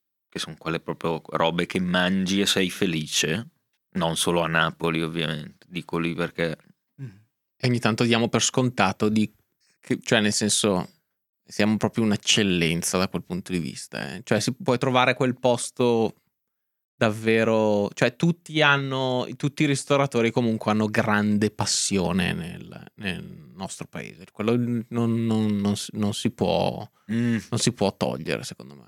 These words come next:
Speaker 1: Secondo me dipende dove. Cioè ci sono delle città dove ci
Speaker 3: Secondo me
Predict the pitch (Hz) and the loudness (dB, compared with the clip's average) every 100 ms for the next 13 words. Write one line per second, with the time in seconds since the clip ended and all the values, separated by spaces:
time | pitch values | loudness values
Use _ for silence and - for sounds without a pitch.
0 | - 87 92 92 90 90 92 92 92 185 | -8 -4 -2 0 0 0 0 -2 -2 -2
1 | - 180 _ _ _ _ _ _ 95 87 | -6 -12 _ _ _ _ _ _ -8 -2
2 | 92 90 90 92 90 85 87 85 85 85 | -2 -2 -2 -2 0 0 0 -2 -6 -10
3 | _ - 87 - 90 - 85 85 82 80 | _ -6 -4 -4 -6 -4 -4 -4 -4 -6
4 | - - 85 82 85 82 - 82 82 82 | -8 -2 -2 0 -2 -4 -6 -2 2 4